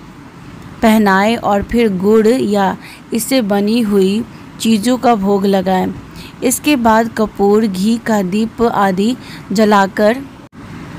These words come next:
जलाकर मंत्र का जाप करें। इसके बाद दुर्गा चालीसा, दुर्गा सप्तशती का पाठ करने के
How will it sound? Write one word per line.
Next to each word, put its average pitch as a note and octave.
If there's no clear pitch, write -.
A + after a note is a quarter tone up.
जलाकर B3
मंत्र A3+
का A3+
जाप G3+
करें। A#3+
इसके A3+
बाद G#3
दुर्गा G3+
चालीसा, A3
दुर्गा G#3+
सप्तशती A#3
का G#3+
पाठ G#3
करने G3+
के G3+